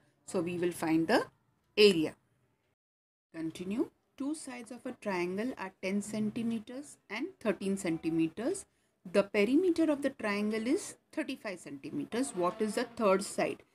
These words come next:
Means there is a triangle, it is ten, thirteen. We have to find the third side, and the perimeter, that is sum of all sides, is given, that is thirty-five. So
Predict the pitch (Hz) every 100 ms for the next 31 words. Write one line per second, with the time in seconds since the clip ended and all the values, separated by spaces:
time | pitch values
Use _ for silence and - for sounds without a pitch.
0 | _ _ - 190 240 330 330 180 190 208
1 | 202 202 202 220 233 254 294 370 _ -
2 | _ _ 185 196 202 - 214 226 302 370
3 | _ _ _ - 190 - 233 311 254 196
4 | 185 185 214 202 202 190 190 262 - _
5 | _ _ _ - 208 190 - 214 269 330
6 | - 240 247 - 220 202 247 254 262 277
7 | 302 226 214 208 - 262 330 247 - 170
8 | 170 - 180 175 233 359 - - - 190
9 | 175 202 277 359 208 - 294 - 196 165
10 | 170 - - - _ _ _ _ - 220
11 | 269